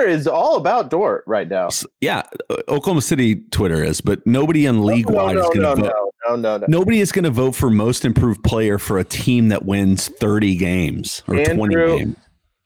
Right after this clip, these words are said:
Speaker 1: Andrew, Alex, is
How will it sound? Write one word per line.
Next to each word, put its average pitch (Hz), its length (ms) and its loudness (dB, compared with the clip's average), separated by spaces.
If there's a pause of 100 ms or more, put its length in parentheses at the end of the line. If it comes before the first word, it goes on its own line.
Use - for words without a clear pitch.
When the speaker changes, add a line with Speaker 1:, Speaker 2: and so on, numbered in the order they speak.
(320)
Speaker 1:
Andrew, 120 500 -2 (340)
Alex, 113 540 -6 (720)
is 139 260 0